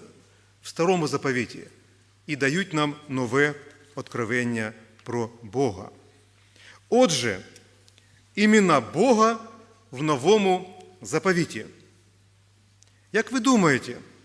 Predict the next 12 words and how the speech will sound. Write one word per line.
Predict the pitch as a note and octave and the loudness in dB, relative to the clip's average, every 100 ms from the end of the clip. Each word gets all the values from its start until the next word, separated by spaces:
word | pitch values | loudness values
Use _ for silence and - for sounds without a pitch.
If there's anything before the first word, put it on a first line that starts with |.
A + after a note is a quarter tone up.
| _ _ _ _ _ _ | _ _ _ _ _ _
яке | - F#3+ C#4 C4 | -4 -2 0 0
ім'я | A3+ G#3 G3+ G3+ | 0 0 0 0
Бога | D3 B3+ G3 | 0 0 0
в | F#3 | 0
Новому, | A3+ G3+ | 0 0
в | F#3+ F3+ | -4 -4
Новому | E3+ G3 A#3 G3 | -4 0 0 0
Заповіті | E3 - F3 E3+ - | -2 -2 0 0 0
є | G#3+ G3+ | 2 4
найбільш | G3+ E3 B3 G#3+ | 4 2 0 0
поширенішим? | - A#3+ A#3+ G#3+ C3+ - A2 G#2+ - _ _ _ _ _ _ _ _ _ _ _ _ _ _ _ _ _ _ _ _ _ _ _ _ _ _ _ _ _ _ _ _ _ _ _ _ _ _ _ _ _ _ _ _ | 0 0 2 2 0 -2 -10 -12 -18 _ _ _ _ _ _ _ _ _ _ _ _ _ _ _ _ _ _ _ _ _ _ _ _ _ _ _ _ _ _ _ _ _ _ _ _ _ _ _ _ _ _ _ _
Ні. | A#2+ A2 | -18 -16